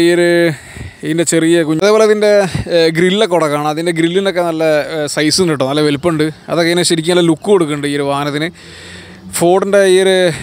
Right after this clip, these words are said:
logo ഇവിടെ കാണാം. അതിൻ്റെ front ക്യാമറയൊക്കെ ഫിറ്റ് ചെയ്തിട്ടുണ്ട്. അതിൻ്റെ driver സീറ്റിൽ ഇരുന്ന് കഴിഞ്ഞാൽ ഇതിൻ്റെ ഫ്രണ്ടിൽ എന്താ ഉള്ളതെന്ന് നമുക്ക് കാണാൻ സാധിക്കില്ല. അത്രയും ഉയരമുണ്ട്. ഈ ഒരു ബോണറ്റിന് തന്നെ ഒരു ആറടി ഉയരമുണ്ട്. ഇതിന് എഞ്ചിൻ വരുന്നത് ആറായിരത്തി എഴുന്നൂറ് സി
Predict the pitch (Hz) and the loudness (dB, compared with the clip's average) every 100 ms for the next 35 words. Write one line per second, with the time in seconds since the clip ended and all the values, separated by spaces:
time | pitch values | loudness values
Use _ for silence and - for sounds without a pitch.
0 | 151 156 160 175 170 147 151 151 156 156 | -2 0 2 2 2 0 -2 0 -2 -2
1 | 156 165 156 156 165 175 160 143 147 143 | -2 -2 -2 -2 -2 -2 -4 -4 -4 -4
2 | 143 139 147 - - 165 175 170 175 190 | -4 -4 -4 -6 -8 -2 0 0 0 0
3 | 185 185 180 190 180 190 185 180 180 175 | 0 0 0 2 2 2 2 2 2 2
4 | 175 160 165 170 180 170 175 170 170 170 | 0 0 0 0 0 2 2 2 2 0
5 | 160 151 147 156 151 139 143 151 - - | -2 -2 -4 -4 -6 -4 -6 -6 -8 -20
6 | - - - 156 233 220 214 226 214 220 | -20 -14 -6 0 2 4 4 2 2 0
7 | 190 196 220 202 220 233 214 214 208 190 | 2 2 2 0 -2 -2 0 0 2 2
8 | 185 196 190 180 185 180 160 196 - - | 2 2 2 4 2 0 -2 -4 -8 -14
9 | - 165 208 214 196 196 233 220 214 214 | -4 2 2 4 2 0 2 2 2 2
10 | 175 180 190 196 202 180 208 196 175 170 | 0 0 2 2 2 0 0 2 4 4
11 | 185 185 151 | 2 -2 -2